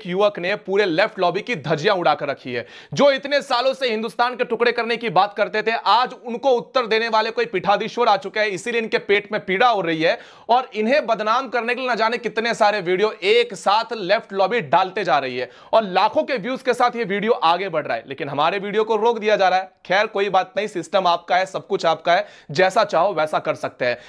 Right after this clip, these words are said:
लेकिन यहां पर जर्मनी शेफर्ड के जितने भी पाले हुए कुकुर लोग आएंगे, उन लोगों से मैं बस इतना ही कहना चाहता हूं कि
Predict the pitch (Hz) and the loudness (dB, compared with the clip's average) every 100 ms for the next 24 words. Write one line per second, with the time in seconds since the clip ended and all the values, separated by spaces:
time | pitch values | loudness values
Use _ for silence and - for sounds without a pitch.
0 | - 175 269 330 339 320 226 220 254 285 | -2 2 4 4 0 2 2 2 0 -4
1 | 226 190 208 247 262 - 202 233 226 247 | -2 -2 -2 -2 -6 -2 -2 0 0 0
2 | 190 202 240 233 - 175 185 214 214 214 | -2 -2 0 0 2 2 2 0 -4 -4
3 | 185 175 262 226 175 170 185 165 202 202 | -6 -4 -2 0 2 2 0 -4 -4 -4
4 | 202 208 208 196 180 202 151 175 202 214 | -2 0 -2 -2 -2 -2 -2 2 2 2
5 | 190 175 165 156 190 196 | 0 2 0 2 0 0